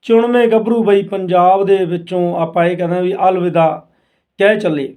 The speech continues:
ਹੁਣ ਕੁਝ ਕੀ ਆਪਾਂ ਇਹ ਕਹਿ ਸਕਦੇ ਆ ਵੀ ਇਹ ਡਾਕਟਰਾਂ ਦੀ ਲਾਪਰਵਾਹੀ ਆ। ਜੇ ਗੱਲ ਕਰੀਏ ਹੁਣ ਰਾਜਵੀਰ ਜਵੰਦਾ ਦੀ ਮੌਤ, ਪਹਿਲਾਂ ਇੱਕ ਦੋ ਦਿਨ ਪਹਿਲਾਂ ਰਾਜਵੀਰ ਜਵੰਦਾ ਦੀ ਮੌਤ ਹੁੰਦੀ ਆ,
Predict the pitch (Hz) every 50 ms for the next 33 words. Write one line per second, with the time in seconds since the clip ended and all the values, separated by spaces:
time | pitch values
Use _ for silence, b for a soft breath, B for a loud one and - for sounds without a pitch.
0 | _ _ - 180 208 226 220 214 - - - - 214 226 220 240 233 240 220 226
1 | 220 208 202 196 185 180 185 196 185 196 202 190 196 190 180 151 185 170 160 175
2 | 175 175 175 170 170 B B B B B B B 151 151 214 214 196 170 196 185
3 | 165 170 165 165 165 - 170 175 175 170 165 160 156 151 156 156 175 170 160 165
4 | 175 185 185 170 151 160 - b b b b b b b 143 175 202 220 233 233
5 | 247 233 220 214 208 185 175 175 165 170 170 170 160 160 165 180 190 190 196 196
6 | 175 165 170 185 185 190 208 202 180 185 175 170 165 170 170 170 - - 175 175
7 | 190 190 190 180 165 170 180 170 170 165 165 165 170 170 175 180 175 170 160 156
8 | 147 156 165 151 143 151 160 160 165 185 175 165 156 151 147 147 147 - 165 165
9 | 165 175 180 180 175